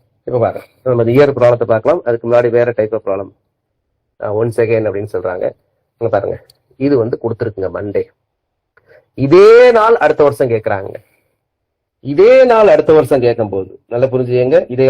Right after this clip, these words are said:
நாள். இப்ப நான் வந்து ஒரு பேசிக்கா பாத்துட்டு வரேன், அப்பதான் உங்களுக்கு புரியும். இன்னொரு, இன்னொரு பேசிக் ஒரு ப்ராப்ளம் பாக்குறேன்,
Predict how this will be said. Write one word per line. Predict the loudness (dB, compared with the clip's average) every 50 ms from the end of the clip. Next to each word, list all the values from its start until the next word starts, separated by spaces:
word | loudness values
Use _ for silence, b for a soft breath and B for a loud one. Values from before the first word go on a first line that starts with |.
| 2
நாள். | 0 -2 -4 -4
இப்ப | -2 0
நான் | 2 2 2
வந்து | 2 2 2 2
ஒரு | 2 2 2
பேசிக்கா | 2 2 2 0 0 0 2 2
பாத்துட்டு | 2 0 0 0 -2 -2
வரேன், | -2 -4 -6
அப்பதான் | -2 0 0 2 0
உங்களுக்கு | 0 -4 -4 -6
புரியும். | -6 -6 -6 -4
இன்னொரு, | 0 0 0 0 -2 -6
இன்னொரு | -2 -2 -2 0 2
பேசிக் | 0 0 0 -2 -6 -6 -6
ஒரு | -4 -4
ப்ராப்ளம் | -4 -4 -4 -4 -8
பாக்குறேன், | -10 -10 -12 _